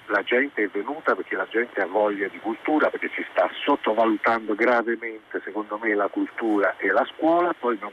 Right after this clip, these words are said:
bisogna lamentarsi che la gente non capisce le notizie o crede alle notizie false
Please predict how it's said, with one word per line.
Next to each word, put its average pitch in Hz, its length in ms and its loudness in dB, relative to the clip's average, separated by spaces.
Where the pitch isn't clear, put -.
bisogna 104 360 -2
lamentarsi 107 920 0
che 107 100 0
la 107 160 4
gente 113 380 -2
non 117 200 -4
capisce 113 500 0
le 107 120 -2
notizie 117 540 -2
o 113 140 4
crede 110 420 2
alle 104 240 0
notizie 107 460 -4
false 113 680 0